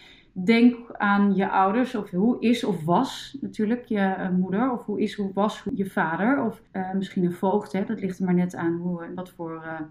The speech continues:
eh, jeugd je natuurlijk hebt gehad. Maar, eh, dat zijn vaak wel handvatten voor mensen om te kijken, "Oké, wie ben ik dan eigenlijk?" Nou ja, en zo ben ik ook bij mezelf begonnen, dus eigenlijk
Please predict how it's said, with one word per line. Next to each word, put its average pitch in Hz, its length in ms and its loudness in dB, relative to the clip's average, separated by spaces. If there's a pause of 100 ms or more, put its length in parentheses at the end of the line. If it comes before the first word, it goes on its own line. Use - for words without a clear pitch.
(520)
eh, 180 300 -4
jeugd 185 300 -2
je 202 80 0
natuurlijk 185 280 -8
hebt 175 180 -10
gehad. 180 320 -2
Maar, 208 320 0
eh, 190 420 -2 (160)
dat 226 200 -2
zijn 226 180 2
vaak 226 280 0
wel 208 340 0 (300)
handvatten 214 840 2
voor 214 180 -2
mensen 196 380 2
om 190 140 0
te 190 100 -6
kijken, 196 300 0
"Oké, 190 200 0
wie 202 140 2
ben 214 180 4
ik 220 100 2
dan 185 160 -4
eigenlijk?" 170 380 -6
Nou 208 120 2
ja, 175 60 0
en 190 100 -2
zo 226 220 2
ben 214 140 2
ik 208 120 -2
ook 214 120 -2
bij 202 120 0
mezelf 196 360 0
begonnen, 233 380 -2
dus 208 120 -2
eigenlijk 202 380 -6